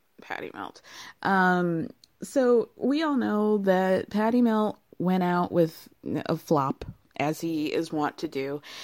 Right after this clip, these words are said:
and he was just being generally horrible ter-, towards Paige and saying, you know,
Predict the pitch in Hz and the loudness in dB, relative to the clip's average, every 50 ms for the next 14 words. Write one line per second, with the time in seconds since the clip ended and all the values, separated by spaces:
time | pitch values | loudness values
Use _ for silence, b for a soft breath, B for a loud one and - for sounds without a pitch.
0 | B B B - - 175 165 160 160 160 160 156 156 156 160 156 - - 190 196 | B B B -8 -6 -4 -2 -2 -2 -2 -2 -2 -2 -2 -4 -4 -6 -6 -4 -2
1 | 196 190 185 185 185 175 170 - - 285 330 320 - 220 233 220 220 220 208 196 | -2 0 0 0 0 -2 -4 -6 -4 -4 -4 -4 -4 -4 -2 0 2 2 2 2
2 | 185 - 170 170 170 180 180 180 180 180 170 - - 160 160 165 165 165 170 175 | 2 2 0 0 0 0 2 2 4 2 2 2 4 4 6 6 6 4 4 4
3 | 165 160 160 160 160 151 - - - 175 160 156 147 - - - 165 156 151 165 | 4 6 6 6 4 4 2 0 2 2 4 4 2 0 -2 -2 0 0 0 0
4 | - - - 160 151 151 147 151 156 156 147 - - 151 151 151 147 143 143 147 | -2 -4 -2 0 0 2 2 2 0 0 -4 -6 -4 -2 0 0 0 0 0 -2
5 | 147 B B B B B - - 175 160 160 156 156 151 135 131 131 123 | -4 B B B B B -4 -2 0 2 2 4 4 2 2 2 -2 -4